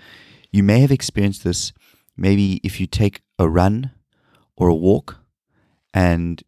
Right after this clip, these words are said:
you're not thinking of anything else, and then suddenly an idea pops into your head that can solve a problem that you were having earlier. Or maybe when you jump into the shower,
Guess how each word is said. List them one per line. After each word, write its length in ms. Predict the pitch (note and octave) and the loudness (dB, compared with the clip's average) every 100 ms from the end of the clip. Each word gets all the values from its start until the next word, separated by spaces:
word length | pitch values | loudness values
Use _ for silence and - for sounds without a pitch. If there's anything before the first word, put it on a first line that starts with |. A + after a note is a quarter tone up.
| - | -6
you're 100 | F2+ | -2
not 240 | F#2 G#2 | -2 -2
thinking 260 | - G#2+ G#2+ | -2 -2 0
of 120 | F#2 | 0
anything 280 | F#2+ G2 G#2 | 0 0 0
else, 260 | F#2 F2+ - | 0 -2 -2
and 120 | F#2 | -2
then 120 | F2+ | -2
suddenly 680 | - - G#2 A#2+ A2+ G2+ G2+ _ _ _ _ _ - | 0 -2 0 0 0 -2 -4 _ _ _ _ _ -6
an 100 | F2+ | 0
idea 380 | F2+ E2 G2+ G#2 | 2 2 2 2
pops 380 | - G#2+ - G2 | 2 -2 0 -2
into 180 | F#2+ F2 | 2 2
your 80 | |
head 300 | F#2 F2+ D#2+ - _ _ _ _ _ - | 2 0 -2 -12 _ _ _ _ _ -20
that 300 | F2+ F2+ F2 | -4 -4 -4
can 160 | - F#2 | -4 -4
solve 420 | - C3+ A#2+ G2 | -2 0 2 2
a 40 | |
problem 320 | F2 G#2 F#2 F2 | 0 0 2 0
that 180 | E2+ | 2
you 60 | F#2 | 2
were 40 | |
having 280 | F2+ F2+ F2+ F#2+ | 2 0 0 2
earlier. 340 | F#2 F2 D#2+ _ _ - _ - | 2 2 -4 _ _ -20 _ -2
Or 440 | F2+ F2+ F2+ F2 | 2 2 2 0
maybe 420 | F#2 G#2 G#2 G2+ - _ - | 0 0 0 -2 -4 _ -6
when 100 | G2 | -2
you 80 | F#2 | 0
jump 320 | - F#2 F#2 | 2 0 0
into 160 | G2+ G2 | -6 -4
the 100 | F2 | -2
shower, 520 | - G#2 G2+ F#2+ | -2 0 0 -2